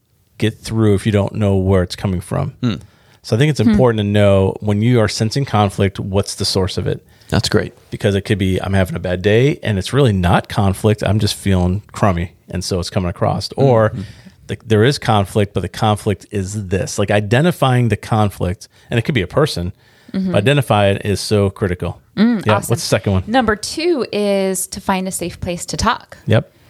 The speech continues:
Speaker 3: So does that mean, like, you and that person you're having conflict with?
Speaker 1: I think what that means to me is don't have conflict out in the hallway.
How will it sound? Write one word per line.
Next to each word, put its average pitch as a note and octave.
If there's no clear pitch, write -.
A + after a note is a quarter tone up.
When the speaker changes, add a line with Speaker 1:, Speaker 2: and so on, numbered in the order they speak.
Speaker 3:
So -
does A3
that A#3+
mean, A3+
like, E3+
you F3+
and E3
that -
person E3
you're E3
having D3+
conflict F3
with? B3+
Speaker 1:
I C3
think C#3
what B2+
that A#2+
means A#2
to A#2+
me G#2+
is G#2
don't A2
have A2+
conflict G#2
out G2
in F#2+
the F#2+
hallway. F2